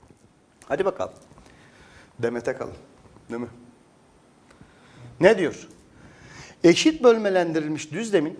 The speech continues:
K noktasında bulunan bir gözlemci düzlem aynaya bakarak, bak altını da çizmiş. Öyle kafanı çevirip bakmayacağım böyle s-,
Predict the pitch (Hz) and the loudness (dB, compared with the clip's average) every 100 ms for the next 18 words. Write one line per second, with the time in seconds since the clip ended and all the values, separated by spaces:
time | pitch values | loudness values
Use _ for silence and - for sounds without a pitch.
0 | - - - 160 262 302 202 233 - 185 | -16 -8 4 6 6 4 0 -6 -6 -2
1 | 170 147 139 135 127 147 254 202 233 165 | -2 -2 -4 -4 -4 0 -2 4 4 4
2 | 151 135 123 113 160 165 196 285 233 185 | 0 -2 -6 -6 -4 4 6 6 4 0
3 | 185 220 165 160 190 165 - - 117 110 | 0 0 0 2 2 2 -2 -6 -6 -4
4 | 131 156 151 - 107 95 - - - 120 | -4 -4 -4 -6 -12 -12 -14 -16 -10 -8
5 | 123 139 131 135 131 143 139 147 151 151 | -6 -8 -8 -10 -4 -4 -4 -2 -4 -4
6 | 220 185 131 120 113 107 107 - | -6 -4 -4 -6 -8 -8 -10 -14